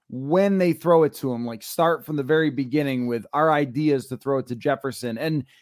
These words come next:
he is also a better downfield wide receiver than Cooper Kupp because he can moss people.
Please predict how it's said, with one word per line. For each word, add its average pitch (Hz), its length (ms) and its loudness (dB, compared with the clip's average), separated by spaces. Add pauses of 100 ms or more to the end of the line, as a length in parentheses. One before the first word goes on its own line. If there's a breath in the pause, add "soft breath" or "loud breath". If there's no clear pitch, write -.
he 269 180 2
is 294 160 2
also 220 680 4 (360)
a 160 140 -2 (340)
better 208 340 6
downfield 151 640 0
wide 143 300 0
receiver 139 420 -4
than 131 180 -4
Cooper 135 300 -2
Kupp 156 320 0
because 131 260 -6
he 202 140 -2
can 165 140 0
moss 165 400 0
people. 101 580 -10